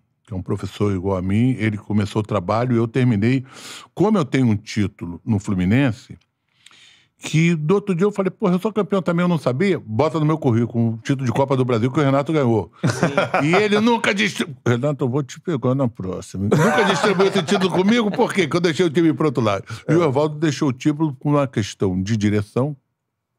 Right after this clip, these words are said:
Speaker 1: que eu não vou entrar no mérito do assunto. Nós chegamos, que nem nós chegamos, pra esse título do Botafogo. Chegamos num domingo de tarde, aqui em São Cristóvão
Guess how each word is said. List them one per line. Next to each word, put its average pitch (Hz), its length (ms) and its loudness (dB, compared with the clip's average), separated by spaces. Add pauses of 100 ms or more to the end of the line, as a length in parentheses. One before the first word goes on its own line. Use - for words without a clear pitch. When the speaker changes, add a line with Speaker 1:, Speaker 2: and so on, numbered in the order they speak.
(1000)
Speaker 1:
que - 80 -6
eu 117 60 2
não 107 100 4
vou 104 120 0
entrar 98 180 -2
no 101 100 2
mérito 92 440 0
do 95 100 0
assunto. 143 460 -2
Nós 143 180 0
chegamos, 147 500 -2
que - 120 -2
nem 160 160 2
nós 180 160 2
chegamos, 131 640 -2 (640)
pra 139 100 0
esse 143 140 -4
título 143 180 -2
do - 40 -10
Botafogo. 123 580 -4
Chegamos 123 720 -2 (420)
num 147 160 2
domingo 143 540 2
de 107 160 -6
tarde, 131 480 -6 (320)
aqui 123 320 -2
em 165 60 4
São 135 140 -2
Cristóvão 110 640 -6